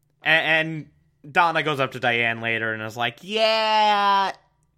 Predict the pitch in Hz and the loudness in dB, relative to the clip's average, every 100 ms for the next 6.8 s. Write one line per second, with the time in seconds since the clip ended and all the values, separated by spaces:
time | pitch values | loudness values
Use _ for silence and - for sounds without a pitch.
0 | _ _ _ - 220 214 - 285 147 - | _ _ _ -2 -2 -2 -6 -6 -6 -10
1 | - 180 123 104 113 156 139 101 _ - | -6 -4 -6 -10 -4 -4 -4 -10 _ -20
2 | - - _ _ _ 127 127 127 123 123 | -18 -18 _ _ _ -8 -4 -4 -2 -4
3 | 117 117 113 107 - - 110 104 104 98 | -4 -2 0 0 -4 -6 -4 -4 -6 -8
4 | 104 - 135 139 - - 185 175 165 151 | -12 -4 -4 -4 -8 0 2 4 2 0
5 | - 151 135 139 - 117 - 117 160 170 | 0 -2 -2 -4 -4 -4 -4 -2 -2 -2
6 | 151 123 113 110 107 101 - | -4 -6 -4 -6 -6 -8 -14